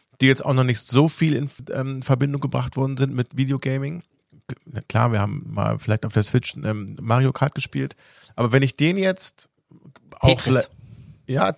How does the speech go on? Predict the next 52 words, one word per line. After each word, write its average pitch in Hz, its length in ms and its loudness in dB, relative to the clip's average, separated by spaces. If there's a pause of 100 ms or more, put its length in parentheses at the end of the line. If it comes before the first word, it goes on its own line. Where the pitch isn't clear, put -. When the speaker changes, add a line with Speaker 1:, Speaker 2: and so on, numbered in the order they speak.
Speaker 1:
meinetwegen 151 420 0
Tetris 185 360 -2
oder 147 140 4
ein 147 100 2
Spiel 190 260 -4
von 147 300 -4
früher, 180 220 0
was 170 100 -2
ich 160 100 -6
gespielt - 340 -8
habe, 107 300 -2 (420)
wenn 131 100 -2
ich 135 120 -2
denen 147 160 -2
das 143 220 -2
zeigen 175 400 2
würde, 127 320 0 (220)
ohne 208 220 0
zu 175 100 -6
sagen, 170 200 6
"Hier, 202 140 0
das 170 100 0
habe 156 120 0
ich 147 60 -4
früher 160 160 -6
gespielt", 160 380 -6 (300)
die 127 120 0
würden 143 140 2
ja 135 120 2
auch 185 80 0
nicht 202 120 -4
sagen, 113 380 4
"Äh, 120 220 4
wie 113 80 2
sieht 110 160 -4
denn 113 80 -8
das 147 160 -2
aus?" 101 260 -2
Oder 117 240 2
sind 123 160 -2
die 127 120 2
so, 123 260 0
sind 123 220 0
die 123 60 -8
durchs 120 200 0
Fernsehen 123 560 -2
vielleicht 120 240 -4
auch 107 60 -6
schon 117 180 -16
so 127 300 -6
weit 120 280 -2
weg 131 160 0